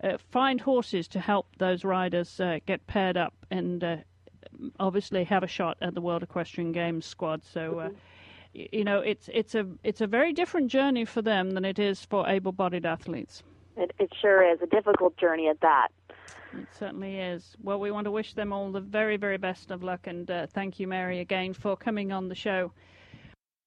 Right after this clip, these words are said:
Speaker 1: Mary, I think you've got a very interesting tip of the week and some great advice that we can go organic with our horses just as we do wi-, as humans.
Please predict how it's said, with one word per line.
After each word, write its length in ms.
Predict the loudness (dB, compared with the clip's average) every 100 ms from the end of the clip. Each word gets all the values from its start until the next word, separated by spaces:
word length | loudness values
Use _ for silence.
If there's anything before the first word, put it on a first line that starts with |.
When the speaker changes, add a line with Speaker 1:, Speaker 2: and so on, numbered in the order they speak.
| _ _ _ _ _ _ _ 0
Speaker 1:
Mary, 320 | 4 6 6
I 80 | 6
think 160 | 2 0
you've 120 | 4
got 140 | 4
a 60 | 6
very 260 | 4 2 2
interesting 760 | 2 4 2 2 0 0 -2
tip 280 | 0 0 0
of 120 | 0
the 100 | 0
week 240 | 2 0 -2
and 100 | -2
some 200 | -2 2
great 360 | 2 2 2
advice 640 | -2 0 0 2 0 -4
that 160 | -4 0
we 120 | 0
can 200 | 2 2
go 260 | 4 6 6
organic 400 | 6 4 2 0
with 200 | 0 2
our 180 | 2 2
horses 400 | 2 2 0 0
just 260 | -2 0
as 160 | -2 0
we 200 | 0 4
do 240 | 4 6
wi-, 180 | 4 0
as 200 | 0 0
humans. 580 | 4 4 4 2 -2 -8